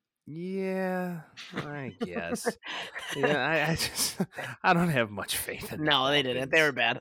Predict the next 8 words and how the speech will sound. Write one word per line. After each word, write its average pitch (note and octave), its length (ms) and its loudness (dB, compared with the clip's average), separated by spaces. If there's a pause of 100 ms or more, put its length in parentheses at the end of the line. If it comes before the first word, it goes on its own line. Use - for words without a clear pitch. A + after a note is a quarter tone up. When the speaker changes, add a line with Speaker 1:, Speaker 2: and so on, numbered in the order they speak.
(120)
Speaker 2:
Um, E3+ 300 8
but D#3 260 6
Cordero F3+ 400 4
Patterson D3 420 2
looked C3 160 -8
good. B2 220 -8 (560)
Um, C3+ 400 4
Speaker 1:
Cordero. B2+ 380 6